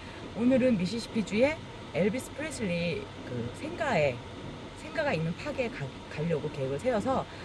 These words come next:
아침에 좀 일찍 서둘렀어요. 그리고서는, 어, 여기 열두 시에 도착을 해가지고 생가 한 바퀴 돌고 나니까 너무 조그만 파크라서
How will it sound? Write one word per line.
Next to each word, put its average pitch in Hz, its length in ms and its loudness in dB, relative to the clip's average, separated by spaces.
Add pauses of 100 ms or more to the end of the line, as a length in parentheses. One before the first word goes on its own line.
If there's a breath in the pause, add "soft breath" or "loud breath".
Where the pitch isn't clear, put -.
(140 loud breath)
아침에 240 280 0
좀 214 160 -2
일찍 175 240 -2
서둘렀어요. 190 840 2 (160)
그리고서는, 175 520 -2 (480 loud breath)
어, 135 200 -2
여기 160 200 4
열두 151 260 4
시에 233 120 2
도착을 208 360 2
해가지고 180 540 2
생가 349 260 0
한 311 140 -2
바퀴 302 200 -6
돌고 190 240 0
나니까 180 280 0
너무 165 260 2
조그만 226 360 2
파크라서 196 680 2